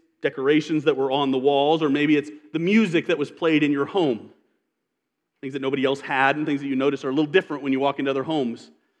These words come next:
Maybe it's your weekly routine, the things you prioritized, having dinner together, or going to church on Sunday, or different activities. Maybe it's the way you spoke to one another, the terminology you use, the language you use, the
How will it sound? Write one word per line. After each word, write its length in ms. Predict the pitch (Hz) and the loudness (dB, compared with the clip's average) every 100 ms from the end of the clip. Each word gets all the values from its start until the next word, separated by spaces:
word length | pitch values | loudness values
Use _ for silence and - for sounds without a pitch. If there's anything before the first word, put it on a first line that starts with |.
| _ _ _ - | _ _ _ -6
Maybe 160 | 180 | 2
it's 160 | 185 175 | 2 4
your 240 | 185 160 | 2 2
weekly 460 | 131 170 170 185 180 | 0 -6 -6 -4 0
routine, 560 | 156 151 - 165 160 156 | 2 2 2 4 4 4
the 80 | |
things 260 | 139 160 156 | 2 0 -2
you 100 | 151 | -4
prioritized, 920 | - 131 156 175 160 165 147 147 147 | -4 -2 0 2 0 -2 -2 -2 -2
having 220 | 135 113 | -6 -6
dinner 280 | 113 170 175 | 0 2 2
together, 680 | 160 156 160 151 151 151 147 | 0 0 0 2 2 2 2
or 260 | 120 113 113 - _ - | 0 -4 -8 -16 _ -2
going 180 | 147 127 | -2 -2
to 60 | |
church 380 | 113 - 190 165 | -4 -2 -2 -2
on 160 | 165 156 | -4 -4
Sunday, 340 | - 156 156 | -4 -2 0
or 80 | 143 | 0
different 300 | 139 139 135 | -2 -4 -8
activities. 580 | 120 - 160 151 147 143 | -8 -6 -6 -2 -2 0
Maybe 220 | 196 214 | 0 2
it's 120 | 185 | 2
the 80 | 185 | 2
way 120 | 175 | 2
you 100 | 170 | 0
spoke 440 | 165 - 247 208 - | -6 2 2 2 -4
to 100 | 180 | -4
one 160 | 175 | 0
another, 400 | 175 175 180 175 - _ _ _ _ | 0 0 0 -4 -8 _ _ _ _
the 460 | 131 135 131 139 - _ | 0 2 2 0 -8 _
terminology 760 | - 226 214 180 170 175 165 180 | -2 2 4 4 4 2 0 -4
you 160 | 170 | -6
use, 460 | 170 165 165 165 151 | -4 2 6 6 4
the 200 | 135 127 | 0 0
language 540 | 135 165 180 165 156 | 0 0 2 2 0
you 80 | 165 | 0
use, 440 | 156 160 156 156 156 | -4 2 4 4 2
the 200 | 123 | -4